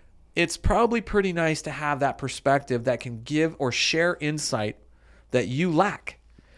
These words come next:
Wouldn't you want to have that information, all available information, before you pass, pass some sort of, or, or a vote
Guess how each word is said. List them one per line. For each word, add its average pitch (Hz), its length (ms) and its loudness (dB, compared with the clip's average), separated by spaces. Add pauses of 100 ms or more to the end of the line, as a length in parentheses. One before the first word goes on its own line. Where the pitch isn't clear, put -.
(240)
Wouldn't 247 340 4
you 254 100 8
want 214 260 4
to 180 60 -8
have 196 220 2
that 196 120 2
information, 180 540 0
all 214 220 8
available 208 340 2
information, 202 400 -2
before 190 220 0
you 185 100 2
pass, - 380 -2 (640)
pass 180 180 0
some 180 100 -2
sort 170 220 0
of, 147 200 2 (1400)
or, 147 180 4
or 147 360 2
a 143 60 4
vote 135 600 2